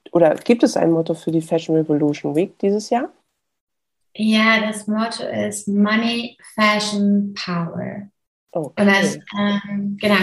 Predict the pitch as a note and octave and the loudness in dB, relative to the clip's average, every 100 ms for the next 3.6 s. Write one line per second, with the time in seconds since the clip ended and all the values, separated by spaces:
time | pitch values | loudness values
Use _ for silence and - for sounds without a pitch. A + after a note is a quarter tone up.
0 | F#3 G#3+ - G#3 G#3 G#3 G#3 G3+ G3+ G3+ | 2 -2 -2 0 0 2 0 0 0 -2
1 | G3+ G#3 - G#3 G3 - G3 - G3+ F#3+ | -4 -10 -10 -10 -10 -8 -10 -10 -12 -8
2 | - G3+ G3 G3 - _ _ _ _ _ | -4 -2 -2 -4 -10 _ _ _ _ _
3 | - G#3 G3+ - A#3+ A#3 | -6 -4 -4 -2 -2 0